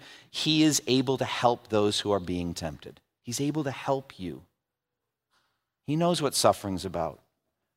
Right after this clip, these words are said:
Hebrews four fifteen and sixteen says, "We do not have a high priest who is unable to sympathize with our weaknesses, but we have one who has been tempted in every way, just as we are, yet was without sin.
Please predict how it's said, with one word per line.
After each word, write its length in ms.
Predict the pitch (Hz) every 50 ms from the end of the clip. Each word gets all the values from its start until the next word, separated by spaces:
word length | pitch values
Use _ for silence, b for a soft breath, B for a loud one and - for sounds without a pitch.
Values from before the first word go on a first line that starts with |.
| _ _ -
Hebrews 340 | 90 104 110 123 127 117
four 460 | - - - 147 143 143 131 120 117 - b b b b b b b
fifteen 320 | - 131 - - 139 131 127
and 100 | 123 -
sixteen 380 | - 139 - - 131 117 107
says, 240 | - - 123 113 117
"We 100 | 120 123
do 120 | 123 143
not 180 | 151 160 151 147
have 160 | 139 135 127
a 60 | 123
high 200 | 113 127 127 123
priest 320 | 117 - - 123 117 - -
who 80 | 117
is 80 | 110 110
unable 320 | 117 113 117 113 113 117
to 80 | 101 104
sympathize 760 | - - - 156 147 127 - 139 - - 135 123 123 127 117 127
with 120 | 131 127
our 120 | 127 127
weaknesses, 680 | 120 113 107 - - 104 101 - - 107 120 120 - - B B B B B B
but 120 | B 135
we 140 | 131 139 143
have 160 | 139 139 120
one 300 | 123 135 143 156 170 175
who 80 | 170 160
has 140 | 156 131 120
been 160 | 135 139 131
tempted 400 | - - 165 160 - - 151 127
in 120 | 131 135 -
every 300 | - 156 156 156 175 175
way, 260 | 160 156 143 127 113
just 360 | 113 107 127 143 151 - -
as 140 | 147 123 123
we 180 | 127 131 131 127
are, 220 | 127 123 110 95
yet 240 | 98 110 123 - 117
was 280 | 123 135 139 139 120
without 360 | 120 127 120 120 113 101 - -
sin. 360 | - 139 135 120 98 -